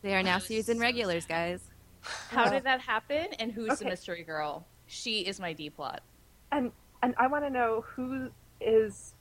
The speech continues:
Speaker 4: responsible for the sketches that go along with the pictures. Because if you look at everyone, like, you look at Veronica, and there's a, it's a sketch of a pi-,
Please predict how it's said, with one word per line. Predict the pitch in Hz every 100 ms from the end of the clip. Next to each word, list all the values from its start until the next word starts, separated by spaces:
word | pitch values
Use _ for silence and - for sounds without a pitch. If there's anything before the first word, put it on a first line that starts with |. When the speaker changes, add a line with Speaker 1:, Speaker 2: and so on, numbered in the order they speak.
| - - - - - -
Speaker 4:
responsible | 220 - 180 202 - 208
for | 214
the | 180
sketches | - 160 165 214 220
that | -
go | 196 180
along | 156 165
with | 185
the | 180
pictures. | - 156 - 247 285 302 - - - - _ - - -
Because | 220 240
if | 240 -
you | 226 214
look | 269 - -
at | 226
everyone, | 220 233 233 208
like, | 196 - - -
you | 202
look | 226
at | 220
Veronica, | 208 196 180 190 202 185 180
and | 180 180 180
there's | 180 180
a, | - - -
it's | 185 180
a |
sketch | 180 - 180 180
of | 196
a | 175
pi-, | -